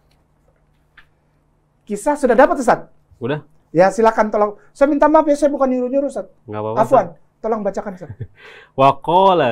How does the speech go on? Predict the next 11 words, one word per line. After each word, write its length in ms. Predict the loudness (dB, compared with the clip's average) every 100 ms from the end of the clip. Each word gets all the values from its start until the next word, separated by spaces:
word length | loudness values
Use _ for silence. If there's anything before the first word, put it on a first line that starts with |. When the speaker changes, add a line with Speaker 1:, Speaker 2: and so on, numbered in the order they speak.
| -2
Speaker 2:
li 720 | -4 -6 -6 -8 -8 -8 -6
ya 400 | -4 -2 -4 -4 -6
Cornelius. 1700 | -4 -2 -2 -4 -6 -6 -4 -4 -4 -4 -4 0 2 0 -2 -10 _ _ -10
Speaker 1:
Ya. 240 | -4 -2 -4
Speaker 2:
"Sami'allahu 1040 | -4 -2 -2 -2 -2 -2 -2 0 0 -2 -4
sholatak 720 | -4 -4 -2 -2 -4 -8 -10 _ _ _ _ _ _ -12
wa 80 | -8 -6
zakara 480 | -6 -6 -8 -8 -10
sholakotik." 960 | -10 -14 -12 -12 -14 -16 -16 -16 -20 _ _ _ _ _ _ _ _ _ _
Speaker 1:
Ya. 320 | -12 -12 -14 _ _
Speaker 2:
Itu. 400 | -14 -12 -10 -12